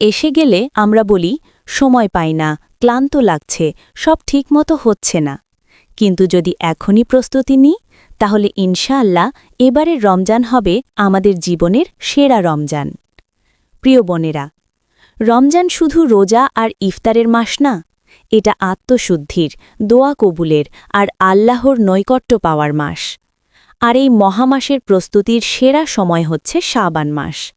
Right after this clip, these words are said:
আজকের ভিডিওতে আমরা জানব, একজন মুসলিম নারী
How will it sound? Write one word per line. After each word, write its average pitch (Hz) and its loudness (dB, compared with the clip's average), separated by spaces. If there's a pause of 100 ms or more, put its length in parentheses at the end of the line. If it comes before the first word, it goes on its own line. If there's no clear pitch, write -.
(680)
আজকের 214 0
ভিডিওতে 180 2
আমরা 190 0
জানব, 156 -2 (440)
একজন 233 0
মুসলিম 254 2
নারী 196 2